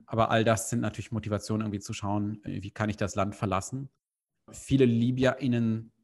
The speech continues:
selber versuchen, ja, in den Nachbarländern unterzukommen, zum Beispiel bei Familien,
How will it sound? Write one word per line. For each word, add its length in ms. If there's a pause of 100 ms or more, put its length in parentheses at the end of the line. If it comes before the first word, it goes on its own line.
selber 880 (240)
versuchen, 800 (500)
ja, 200
in 80
den 100
Nachbarländern 640
unterzukommen, 840 (200)
zum 120
Beispiel 260
bei 140
Familien, 880